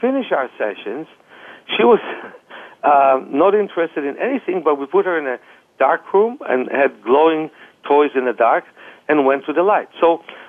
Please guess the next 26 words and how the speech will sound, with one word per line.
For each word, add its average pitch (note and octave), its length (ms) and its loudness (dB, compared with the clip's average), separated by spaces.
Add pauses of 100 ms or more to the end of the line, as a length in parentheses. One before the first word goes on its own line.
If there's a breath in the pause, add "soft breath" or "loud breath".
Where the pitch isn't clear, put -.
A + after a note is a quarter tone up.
what F#3+ 100 4
happens C4 340 0
is C#3 220 -6 (720)
you A3+ 180 2
and C#4 100 4
I D3 400 0 (280)
change G#3 360 0 (180)
our C3+ 220 0
interest C#3+ 540 -4
every A#2 240 0
ten B2 300 -2
years. G#2 280 -4 (140)
When D#3 240 2
people G3 520 0
are A#2+ 360 0 (360 loud breath)
young C#3+ 280 2
adults, A#2 420 -2
they B2+ 60 -4 (120)
change B2+ 220 -4
it B2+ 100 -6
every A2 320 -2
six G#2 140 -8 (100)
months D3 280 0
or G2 160 -4
a - 20 -6
year. D3 260 -4